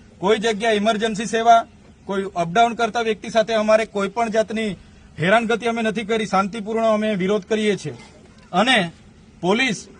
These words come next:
એનો રોપ જમાવવાની વાત કરતી હોય તો અમે બી,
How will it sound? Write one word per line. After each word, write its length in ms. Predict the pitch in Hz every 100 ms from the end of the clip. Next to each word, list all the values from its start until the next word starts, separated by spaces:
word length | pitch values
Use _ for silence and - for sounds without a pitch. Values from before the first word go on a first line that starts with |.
| - - - - -
એનો 480 | 190 233 226 180 - - - - -
રોપ 300 | 147 240 208
જમાવવાની 460 | 240 240 233 240
વાત 240 | 233 240 -
કરતી 300 | 226 214 262
હોય 280 | 220 160 143 - - 208
તો 140 | 208 180
અમે 260 | 175 214
બી, 340 | 214 226 202